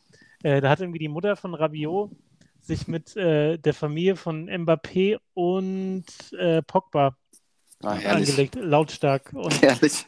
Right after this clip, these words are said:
Speaker 1: das ist ja auch so eine richtige Chaostruppe wieder. Ähm, und ich bin so froh, dass die raus sind, Alter. Die sind mir so gegen den Strich gegangen, diese Franzosen,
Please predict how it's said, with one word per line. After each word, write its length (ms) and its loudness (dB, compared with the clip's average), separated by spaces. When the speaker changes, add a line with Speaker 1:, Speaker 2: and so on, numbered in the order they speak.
Speaker 1:
das 120 4
ist 60 0
ja 120 6
auch 80 2
so 180 -2
eine 100 -4
richtige 340 2
Chaostruppe 680 -2
wieder. 280 0
Ähm, 200 0
und 80 -10
ich 80 -16
bin 80 -4
so 100 -2
froh, 160 -4
dass 160 2
die 80 0
raus 240 4
sind, 100 -10
Alter. 160 0
Die 120 -10
sind 160 -2
mir 80 -4
so 100 -2
gegen 160 0
den 80 -8
Strich 260 4
gegangen, 300 0
diese 180 -8
Franzosen, 480 -2